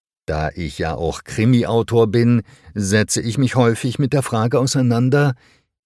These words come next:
wie könnte man morden, ohne erwischt zu werden? Experten sagen, der perfekte Mord sei am ehesten dann möglich,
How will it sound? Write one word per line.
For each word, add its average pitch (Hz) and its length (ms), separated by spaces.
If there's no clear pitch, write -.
wie 196 520
könnte 165 340
man 113 240
morden, 127 580
ohne 104 380
erwischt 156 420
zu 82 140
werden? 73 380
Experten 170 580
sagen, 131 460
der 113 300
perfekte - 680
Mord 110 360
sei 98 320
am 92 200
ehesten 156 500
dann 117 260
möglich, 113 540